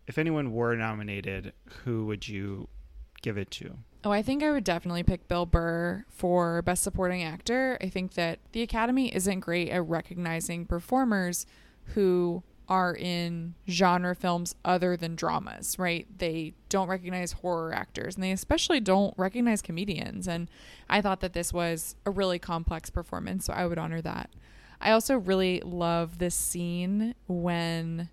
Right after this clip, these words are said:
Speaker 2: they are
Speaker 1: Mm-hmm.
Speaker 2: all singing One Headlight, all the firefighters. I thought that was just beautiful and just this great moment of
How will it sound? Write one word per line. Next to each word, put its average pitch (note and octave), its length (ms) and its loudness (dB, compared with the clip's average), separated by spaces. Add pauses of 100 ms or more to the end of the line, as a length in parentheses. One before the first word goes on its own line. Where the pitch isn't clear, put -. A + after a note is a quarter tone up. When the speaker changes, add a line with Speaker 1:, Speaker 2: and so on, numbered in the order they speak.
(480)
Speaker 2:
they F#3+ 220 4
are F#3 80 6
Speaker 1:
Mm-hmm. - 80 -2
Speaker 2:
all E3+ 240 4
singing E3+ 400 0
One E3+ 240 2
Headlight, F#3 580 -2
all F#3+ 140 2
the G3 100 0
firefighters. G3+ 800 2
I F#3+ 80 2
thought F#3 260 4
that E3+ 120 2
was E3 160 -2
just - 400 -4 (160)
beautiful A#3+ 560 0
and G3+ 140 0
just F#3 200 -4
this F3+ 160 -4
great F#3 300 -4
moment F3 420 -2
of E3+ 340 -4